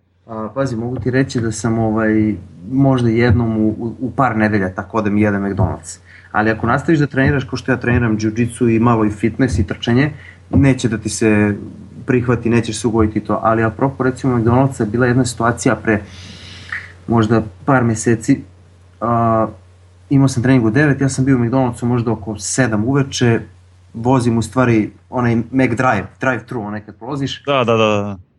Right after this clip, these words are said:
Speaker 1: I, ovaj, vidim onaj plakat i kao cheeseburger. Rekao, ajde da uzmem jedan cheeseburger, ajde, kao, samo da. I uzmem, parkiram se odmah na parkingu McDonald'sa, pojedem i kad je ono, kad si os-, kad osjetiš taj ukus, vratio sam se i uzeo sam još tri dupla cheeseburgera da pojedem.
Speaker 2: <laughs>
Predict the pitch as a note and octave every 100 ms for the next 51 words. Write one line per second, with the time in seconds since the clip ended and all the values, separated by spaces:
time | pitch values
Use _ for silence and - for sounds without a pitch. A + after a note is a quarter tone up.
0 | _ C#3+ C3+ C3 B2+ B2 B2 A#2+ A#2+ D3+
1 | C3+ B2+ C3 B2+ B2+ C3 C#3+ C3 B2 A#2+
2 | B2 B2 B2+ A#2 A#2 G2 F2+ E2+ A2 A#2+
3 | - B2 C#3 F3 E3 A#2+ A#2 A#2+ A#2+ A2+
4 | G#2+ A2 G2+ A2 G2+ G2 F#2+ G2+ G2+ G2+
5 | - G2 - A#2+ A2 - - - - -
6 | - F3 - F3 - F#3+ - D#3+ C3+ C3+
7 | D3 C#3 C#3+ D3 - C#3 A#2+ C#3 C3+ A#2+
8 | A#2+ C3 D3+ C3 A2+ C3+ D3+ C#3 B2 -
9 | B2 C#3+ D3 C3 A#2+ - B2 A#2+ A#2 A2
10 | - - - - B2 A#2 A2+ A2 G#2 G2+
11 | G#2 A2 A2 - A2 A2 A2 A2+ A2 -
12 | G#2 A2 G#2 A2 - - - A2 A2 A2+
13 | A#2+ A#2 A#2 - A#2+ A#2 - A#2+ A#2 -
14 | - B2+ A2+ G#2 G2+ G2+ G2+ G2 F#2+ F#2
15 | F#2 G2+ - -